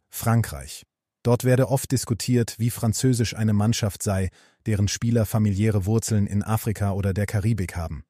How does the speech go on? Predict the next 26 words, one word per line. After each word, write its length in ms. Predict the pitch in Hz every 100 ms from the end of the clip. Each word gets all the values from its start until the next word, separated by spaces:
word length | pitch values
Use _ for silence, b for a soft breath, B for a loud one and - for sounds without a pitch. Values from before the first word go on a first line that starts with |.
| _ _ _ _
Marcher 340 | 110 120 -
hält 220 | 120 120 117
diese 180 | 107
Frage 360 | 110 104 101 98
für 140 | -
falsch. 460 | 104 120 98 - - - _ _ _ _ 107
Die 140 | 92
Werte, 280 | 107 139 110
mit 160 | 92
denen 220 | 104 95 90
Frankreich 640 | - 104 113 107 101 -
siebzehnhundertneunundachtzig 1500 | 110 - 131 110 101 117 104 104 110 123 107 107 - 113 -
die 120 | 110
moderne 440 | 98 92 104 113
Demokratie 580 | 104 101 98 98 - 135
geprägt 480 | 117 - 104 104 -
hat, 160 | 110 - b b -
gelten 340 | 120 131 123
universell. 760 | 117 113 113 101 85 107 82 - _ _ _ _
Liberté 580 | 113 110 101 - 127 135
heißt, 500 | 98 104 104 - - _ _
jeder 480 | 101 117 131 127 95
hat 160 | 110
eine 240 | 107 104 104
Chance. 500 | - 92 80 76 - _ _ _ _
Egalité, 680 | 123 117 110 101 - 110 113